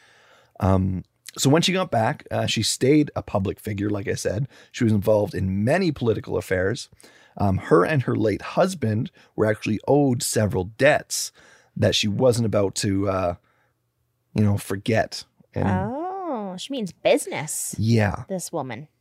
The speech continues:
Speaker 1: Yeah. It was about this time, however, that rumors of Elizabeth's thirst for blood began to spread.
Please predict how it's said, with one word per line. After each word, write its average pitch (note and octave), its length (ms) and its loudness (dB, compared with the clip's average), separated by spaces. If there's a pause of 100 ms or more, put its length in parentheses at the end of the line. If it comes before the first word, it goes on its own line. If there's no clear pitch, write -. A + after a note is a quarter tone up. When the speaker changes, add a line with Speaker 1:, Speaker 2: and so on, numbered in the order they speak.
(300)
Speaker 1:
Yeah. - 180 -2 (1600)
It B2 60 4
was A#2+ 120 4
about D3 400 4
this G3 220 -2
time, D3 340 0
however, G#2 580 0 (180)
that G#2 280 0
rumors F3+ 560 0
of - 160 -8
Elizabeth's B2 920 -2 (360)
thirst A#2+ 400 2
for B2+ 180 -4
blood A2 520 -2
began - 420 -8
to D2 120 -14
spread. - 540 -4